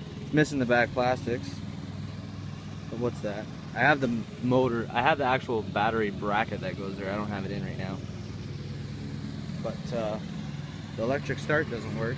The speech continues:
The button's all messed up. It's kinda a little broken. But I jump it off the starter solenoid right here and she fires up.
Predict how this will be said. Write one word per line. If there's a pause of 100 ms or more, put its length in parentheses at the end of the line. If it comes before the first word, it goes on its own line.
The
button's
all
messed
up. (880)
It's
kinda (1600)
a
little
broken.
But
I
jump
it
off
the
starter
solenoid
right
here
and
she
fires
up.